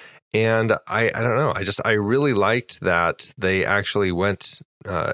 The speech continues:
and I don't know if it's intentional, but they went to lengths to kind of ca-, cast a lot of people who were, uh, displaced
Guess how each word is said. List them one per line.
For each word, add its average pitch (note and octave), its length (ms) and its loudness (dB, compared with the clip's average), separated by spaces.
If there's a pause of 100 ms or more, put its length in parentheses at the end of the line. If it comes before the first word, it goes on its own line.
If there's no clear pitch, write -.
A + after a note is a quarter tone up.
and C3 140 0
I F#3 100 2
don't C3 140 2
know G2 80 2
if - 100 -4
it's E2 140 -2
intentional, A#2 500 -2
but G#2 220 0 (320)
they A#2+ 100 4
went C3 280 2
to - 180 0
lengths A#2 380 2
to A#2+ 100 0
kind A#2 160 2
of G2 180 -2
ca-, C#3 380 0 (220)
cast C3+ 640 0
a A2 100 0
lot G2 320 2
of G#2 100 -4
people G2 380 -2
who F#2 360 0 (380)
were, F#2 560 2 (340)
uh, D2 320 0 (460)
displaced F#2 880 0